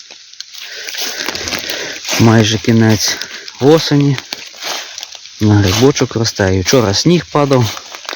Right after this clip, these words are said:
але то морозу не було, було тепло. Сніг грибам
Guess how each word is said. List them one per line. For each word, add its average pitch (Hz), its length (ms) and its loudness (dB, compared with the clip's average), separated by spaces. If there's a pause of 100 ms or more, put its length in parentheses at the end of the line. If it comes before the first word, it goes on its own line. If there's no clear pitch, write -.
(420)
але - 200 -4
то 147 100 4
морозу 135 360 6
не 113 120 6
було, 151 240 4
було 113 260 2
тепло. 135 360 0 (340)
Сніг 139 400 -2
грибам 110 500 2